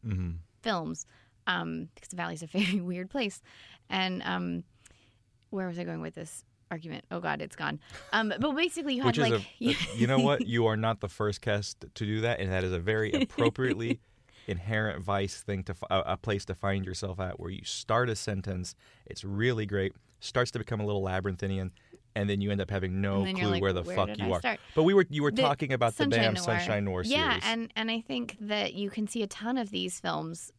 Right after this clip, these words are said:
Speaker 2: especially in the seventies,
Speaker 1: Mm-hmm.
Speaker 2: at late sixties into the seventies, which, so making a neo-noir in the two thousand tens that's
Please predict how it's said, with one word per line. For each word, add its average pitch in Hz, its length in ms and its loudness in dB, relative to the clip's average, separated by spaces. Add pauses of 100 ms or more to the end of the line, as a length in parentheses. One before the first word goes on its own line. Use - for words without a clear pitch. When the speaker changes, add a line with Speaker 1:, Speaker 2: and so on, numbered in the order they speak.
Speaker 2:
especially 185 720 -6
in 190 440 -4
the 190 80 -6
seventies, 262 720 -4
Speaker 1:
Mm-hmm. 98 240 -2
Speaker 2:
at - 120 -4
late 180 160 -4
sixties 190 400 -6
into 185 140 -6
the 180 60 -12
seventies, 185 380 -4
which, 180 300 -10 (280)
so 208 120 0
making 208 400 0
a 190 60 0
neo-noir 175 880 0 (400)
in 180 160 -2
the 160 80 -2
two 170 240 -10
thousand 185 540 -2
tens 220 680 -2 (420)
that's 190 320 -4